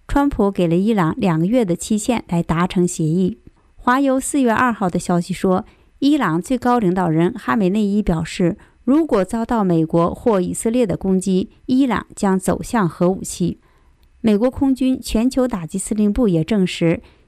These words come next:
一向在印度洋的岛屿基地迭戈加西亚部署了一支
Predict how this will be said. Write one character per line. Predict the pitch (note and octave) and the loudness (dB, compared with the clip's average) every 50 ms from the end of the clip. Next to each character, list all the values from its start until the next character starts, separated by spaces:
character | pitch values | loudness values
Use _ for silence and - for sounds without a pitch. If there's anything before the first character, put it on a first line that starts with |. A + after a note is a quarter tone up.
| _ _ | _ _
一 | - B3 A#3 | 0 0 0
向 | - - D4 C4 B3 | 2 0 0 0 0
在 | A#3+ C4+ B3+ A#3 | 2 2 0 2
印 | A#3+ C#4+ C#4+ B3 | 2 2 2 2
度 | A3+ G#3 | 0 0
洋 | F#3 F3 F3 F#3+ | 0 0 0 0
的 | G3 F#3+ | -2 -2
岛 | - F3+ F3+ G3+ | 0 0 0 2
屿 | A3 G#3+ - | 0 0 -2
基 | - - - G#3 G3 | -4 -4 -4 -2 -2
地 | - A3+ G#3 F3+ - - - - - - | 0 0 0 0 -2 -4 -10 -20 -2 0
迭 | B3 C4 | 0 2
戈 | C4 C#4+ C4+ B3+ | 2 2 0 0
加 | C#4+ C4+ C4 C4+ | 0 0 -2 -2
西 | C4+ - - C#4+ | -4 -4 -2 -2
亚 | C#4 B3 - | -2 -2 -4
部 | G#3+ - C4 A#3+ | -2 0 0 -2
署 | - - G3+ F#3 | 0 -2 -2 -2
了 | F3 F3 | 0 0
一 | G3+ G#3+ G3+ | 0 0 -2
支 | - - G3+ G3+ G3+ G3 - | 0 0 2 2 2 0 -4